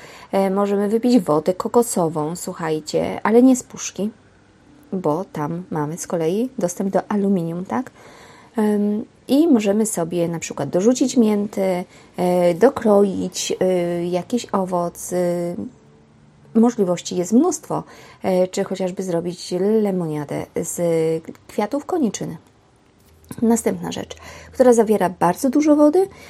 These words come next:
e, jest, są, to jest sezon w ogóle soczystych owoców, tak? Em,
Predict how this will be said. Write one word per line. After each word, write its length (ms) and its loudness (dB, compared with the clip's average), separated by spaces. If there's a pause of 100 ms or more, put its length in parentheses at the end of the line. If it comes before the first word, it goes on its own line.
(180)
e, 640 2
jest, 480 -2
są, 320 0 (200)
to 80 8
jest 260 6
sezon 340 4
w 60 6
ogóle 420 2
soczystych 640 -4
owoców, 440 -6
tak? 300 -4 (400)
Em, 840 0